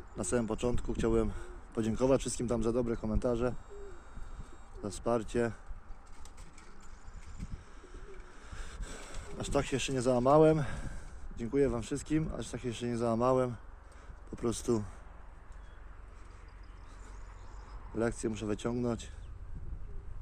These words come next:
Ja tam, jak mówiłem już na wcześniejszych filmikach, na mistrza nie poluję. Tylko chcę, żeby gołąbki w miarę przychodziły i przelatywały. Bo to ma mi radość sprawdziać.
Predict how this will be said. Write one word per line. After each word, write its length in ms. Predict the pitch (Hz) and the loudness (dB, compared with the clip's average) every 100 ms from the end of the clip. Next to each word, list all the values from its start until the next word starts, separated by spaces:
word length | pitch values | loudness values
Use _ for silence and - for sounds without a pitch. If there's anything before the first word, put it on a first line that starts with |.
| - - - - - - | -8 -4 -2 -2 -2 -4
Ja 80 | 117 | -4
tam, 180 | 120 113 | 0 2
jak 140 | 113 | 2
mówiłem 360 | 110 110 127 113 | 2 6 6 6
już 100 | 107 | 2
na 120 | 110 | 0
wcześniejszych 440 | 101 120 127 113 | 0 0 0 -2
filmikach, 600 | 104 120 131 139 123 - - - - - - - - - - - - - | -2 0 2 4 4 2 -6 -10 -10 -12 -12 -12 -12 -12 -12 -12 -12 -2
na 100 | 107 | 0
mistrza 340 | 117 123 - | 2 2 4
nie 120 | 110 107 | 2 4
poluję. 460 | 107 120 123 120 101 - - - - - - - - - - - - - - - - - - - - - - - - - - | 4 8 8 6 2 -8 -10 -10 -10 -10 -10 -10 -10 -8 -6 -6 -8 -10 -8 -6 -6 -6 -8 -10 -10 -10 -8 -6 -4 -4 -4
Tylko 240 | 120 104 | -2 -2
chcę, 80 | 120 | 0
żeby 200 | 117 113 | 0 2
gołąbki 300 | 113 117 - | 4 2 0
w 80 | 110 | 0
miarę 200 | 117 110 | 2 2
przychodziły 600 | - 107 101 117 113 101 107 | 0 0 2 4 4 2 -2
i 40 | |
przelatywały. 600 | 101 107 98 98 104 101 98 - - - - - - - - - - - - - - - | -4 -4 0 2 4 2 -2 -8 -12 -12 -14 -14 -14 -12 -8 -8 -8 -10 -12 -12 -12 -10
Bo 60 | 120 | -2
to 120 | 117 | 0
ma 120 | 110 | 2
mi 120 | 110 107 | 4 4
radość 280 | 113 104 | 4 2
sprawdziać. 760 | - 104 110 107 110 107 101 | -2 0 2 2 2 2 0